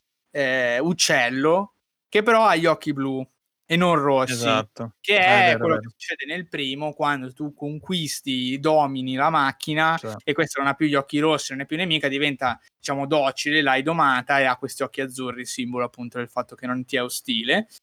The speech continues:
Speaker 1: E, e sembrerebbe pensare che quindi tu possa effettivamente, eh, dominare anche le macchine volanti e quindi anche utilizzarle poi per volare effettivamente.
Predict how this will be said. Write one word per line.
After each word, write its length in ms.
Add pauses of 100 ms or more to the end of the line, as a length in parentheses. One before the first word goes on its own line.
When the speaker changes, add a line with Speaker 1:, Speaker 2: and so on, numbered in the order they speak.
(300)
Speaker 1:
E, 580
e 120
sembrerebbe 420
pensare 400
che 120
quindi 240
tu 200
possa 320
effettivamente, 840 (260)
eh, 960 (640)
dominare 520
anche 180
le 80
macchine 840
volanti 680 (220)
e 100
quindi 300
anche 520 (720)
utilizzarle 840
poi 240 (140)
per 200
volare 440
effettivamente. 920